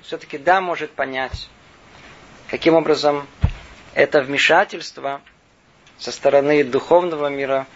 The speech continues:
как оно может реализоваться тут в мире материальном.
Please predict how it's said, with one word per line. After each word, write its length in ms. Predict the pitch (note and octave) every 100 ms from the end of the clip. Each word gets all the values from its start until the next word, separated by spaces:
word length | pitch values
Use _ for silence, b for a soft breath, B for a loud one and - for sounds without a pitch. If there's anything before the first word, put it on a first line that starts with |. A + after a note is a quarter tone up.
| - - - -
как 220 | D3 D3+
оно 160 | D3 D3
может 320 | D3 C#3 C#3+
реализоваться 600 | C#3+ C3 C#3+ D3+ D3 B2+
тут 180 | C3 A#2+
в 80 |
мире 240 | B2+ C3 A#2+
материальном. 560 | B2 - A#2+ A#2 F#2